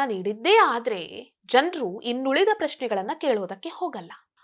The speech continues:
ಆ ಇನ್ನುಳಿದ ಪ್ರಶ್ನೆಗಳು ಯಾವುದು ಅಂತ ಕೇಳಿದ್ರೆ, ಒಂದು,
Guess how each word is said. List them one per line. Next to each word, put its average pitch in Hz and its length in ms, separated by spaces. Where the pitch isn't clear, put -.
ಆ 320 160
ಇನ್ನುಳಿದ 359 600
ಪ್ರಶ್ನೆಗಳು 330 480
ಯಾವುದು 233 440
ಅಂತ 320 160
ಕೇಳಿದ್ರೆ, 196 800
ಒಂದು, 214 640